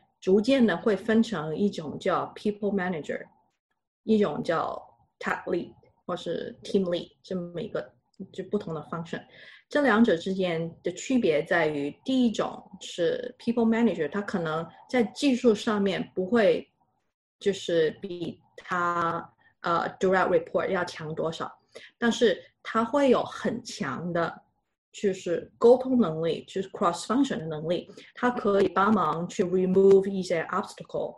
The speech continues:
可以帮忙去 coordinate 一些 request，to make sure 那些 project 可以 successfully 去 execute。这个是 people manager 或者说P M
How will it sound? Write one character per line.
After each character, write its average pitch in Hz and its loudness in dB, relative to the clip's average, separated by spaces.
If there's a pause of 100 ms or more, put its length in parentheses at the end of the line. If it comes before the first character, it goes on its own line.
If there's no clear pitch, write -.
(320)
可 202 2
以 202 4
帮 196 4
忙 156 0
去 - -4
coordinate 185 0
一 196 -8
些 185 0
request，to - -4
make 208 0
sure - 0 (160)
那 220 -2
些 208 0
project - 0 (220)
可 214 0
以 180 2
successfully 170 -4 (260)
去 - -2
execute。 - -8 (420)
这 285 2
个 233 4
是 190 0 (240)
people 262 2
manager 240 4
或 190 0
者 190 -2
说 185 -4
P 247 2
M 196 0